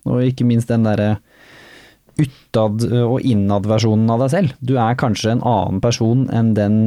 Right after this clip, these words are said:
verden tror du er. De som har møtt deg, spesielt i disse store overgangene da, til universitetet for eksempel.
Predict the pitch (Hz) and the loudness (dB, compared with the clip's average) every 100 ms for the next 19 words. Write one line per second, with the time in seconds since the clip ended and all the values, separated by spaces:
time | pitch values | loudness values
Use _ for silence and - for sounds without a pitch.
0 | 110 110 110 98 92 92 107 113 110 104 | 2 0 0 0 -2 -2 0 0 0 -4
1 | - - 95 113 143 - - _ _ _ | -6 -2 0 2 0 -4 -8 _ _ _
2 | _ 135 120 - 123 120 110 - 233 - | _ -4 -2 0 0 0 -2 -2 -6 -4
3 | 151 151 131 156 - 143 135 139 135 120 | -4 -2 0 -2 -2 -4 -2 -2 -2 0
4 | 113 107 107 180 226 - 147 139 131 127 | 0 0 0 0 -2 -4 -2 0 0 0
5 | 131 120 123 123 127 311 | -2 -2 -2 0 0 -2